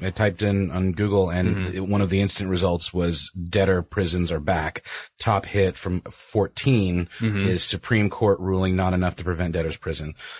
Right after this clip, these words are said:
Speaker 2: Yeah, yeah.
Speaker 1: Um,
Speaker 2: So you can, if you have massive amounts of debt, you can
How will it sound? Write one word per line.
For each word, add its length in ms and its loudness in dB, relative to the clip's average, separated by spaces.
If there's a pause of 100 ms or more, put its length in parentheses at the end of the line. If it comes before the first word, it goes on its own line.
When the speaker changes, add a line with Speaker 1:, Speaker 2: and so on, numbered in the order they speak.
(120)
Speaker 2:
Yeah, 200 6
yeah. 140 6
Speaker 1:
Um, 40 2
Speaker 2:
So 220 4
you 200 2
can, 520 2
if 280 0
you 160 4
have 300 2
massive 340 0
amounts 220 -2
of 100 -6
debt, 300 0 (260)
you 140 -2
can 560 2